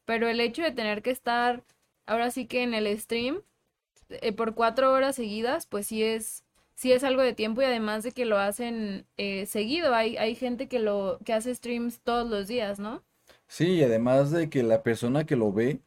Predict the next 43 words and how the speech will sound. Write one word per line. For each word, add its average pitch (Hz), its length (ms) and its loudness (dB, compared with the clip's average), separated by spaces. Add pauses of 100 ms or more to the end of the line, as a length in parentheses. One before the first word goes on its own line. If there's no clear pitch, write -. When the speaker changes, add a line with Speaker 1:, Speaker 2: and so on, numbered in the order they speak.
(280)
Speaker 2:
o - 80 -12
sea, 117 120 4
los 113 200 2
espectadores, 117 880 0 (440)
eh, 120 420 2 (180)
nes-, 120 580 2
o 113 60 0
sea, 117 140 2
necesitan 123 380 2
tener 131 300 2
esa 156 180 4
disponibilidad 127 440 2
de 147 120 8
ti-, 147 160 -12
en, 120 260 0
de 117 140 4
tiempo 120 340 0
también, 120 440 2
o 110 60 2
sea, 110 160 0
no 113 200 0
pueden, 143 380 6 (560)
"Ah, 151 220 8
lo 143 140 8
veo 139 180 8
después", 147 520 4
no, 101 160 2 (100)
o 104 80 2
sea, 95 220 -4 (160)
si - 200 2
él, 147 320 4 (240)
si - 160 0
él 123 100 4
transmite 147 760 4
a, 113 200 4
a 101 120 0
partir 107 320 4
de 147 80 10
las 120 140 2
cinco 135 260 2
de 139 60 8
la 113 160 6
tarde, 127 380 2